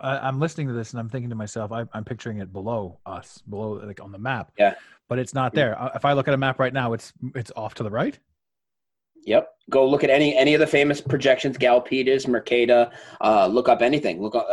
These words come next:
Speaker 2: uh, any globe you'll find o-, anywhere. You'll see it's, it's way off to the right, and you'll see that the Panam-, even one in your house, yes, if you have one, pull it out.
Speaker 1: No, uh,
Speaker 2: Uh,
Speaker 1: this is, this is,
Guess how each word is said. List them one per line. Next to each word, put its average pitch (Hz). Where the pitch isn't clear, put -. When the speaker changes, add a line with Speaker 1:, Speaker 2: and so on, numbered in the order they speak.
Speaker 2:
uh, 104
any 123
globe 120
you'll 120
find 113
o-, 117
anywhere. 123
You'll 120
see 139
it's, 117
it's 120
way 131
off 139
to -
the 127
right, 131
and 113
you'll 120
see 131
that 120
the -
Panam-, 127
even 151
one 151
in 151
your 156
house, 113
yes, 107
if 101
you 117
have 120
one, 95
pull 107
it 110
out. 110
Speaker 1:
No, 165
uh, 151
Speaker 2:
Uh, 214
Speaker 1:
this 190
is, 170
this 202
is, 208